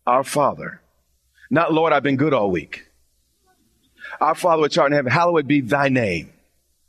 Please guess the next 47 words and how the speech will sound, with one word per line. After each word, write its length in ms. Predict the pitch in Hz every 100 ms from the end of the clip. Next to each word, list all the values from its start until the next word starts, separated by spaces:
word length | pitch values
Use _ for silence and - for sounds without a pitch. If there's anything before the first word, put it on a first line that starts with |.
| _ _
Lord, 160 | 156 165
it's 100 | 160
not 140 | 190
about 240 | 180 170 160
my 260 | 160 170
name. 260 | 165 143 139
Lord, 180 | 156 156
I'm 100 | 180
not 200 | 180 -
coming 420 | 202 196 185 180
to 200 | 196 185
you 140 | 175
because 340 | 151 147 165 151
I'm 200 | 170 170
so 180 | 180
marvelous. 500 | 160 160 170 160 151 -
I'm 220 | 160 175
so, 340 | - 160 139 - - -
so, 220 | - 156
so 300 | 143 175 147
holy. 320 | 151 175 151 - - -
He 120 | 180
leads 380 | 156 170 247 202
us 140 | 185
out 160 | 185 165
because 240 | 170 165
of 100 | 156
whose 240 | 156 233 202
name? 380 | 208 220 220 220 - - - _ _ _ - - - - _ - 107
Not 220 | 143 175
because 260 | 170 180 160
of 80 |
my 280 | 156 156 170
name, 260 | 175 170 175
your 220 | 160 156
name. 200 | 139 131
Your 200 | 147 185
name 260 | 175 180 170
could 140 | 165
have 80 | 143
been 180 | 156 151
killer, 380 | - 151 135
slanderer, 640 | 127 - 160 160 123 104 - - -
could 140 | 180
have 100 | 151
been 160 | 156 135
trick. 320 | - 196